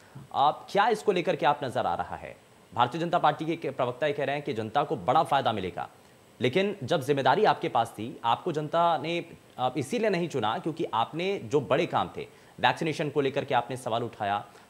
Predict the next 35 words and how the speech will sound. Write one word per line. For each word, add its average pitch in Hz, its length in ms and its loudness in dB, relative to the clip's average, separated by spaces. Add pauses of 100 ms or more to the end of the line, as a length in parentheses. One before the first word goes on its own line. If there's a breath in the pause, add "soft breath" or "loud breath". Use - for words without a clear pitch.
तमाम 214 220 -2
दूसरे 208 220 2
विषयों 180 240 0
को 170 120 -2
लेकर 160 220 0
के 165 120 -2
जब 135 140 0
भी 170 140 -2
कभी 156 280 0
ऐसा 127 240 -2
हुआ 135 300 2
कि 143 100 -4
देश 143 200 0
के - 80 -6
साथ 135 300 -2
खड़े 139 140 0
होने 165 220 -2
वाली 147 160 0
चीजें 117 280 -6
हैं, 135 80 -2
तो 175 80 -6
वहां 165 160 -2
पर 190 100 0
आपने 185 200 -2
विरोध 214 260 2
किया। 190 220 0 (360 loud breath)
ये 196 100 2
बीजेपी 170 360 0
के 196 80 4
प्रवक्ता 165 340 0
ये 156 60 0
कह 110 140 -2
रहे 87 140 -2
हैं 87 200 -6
कि 185 280 0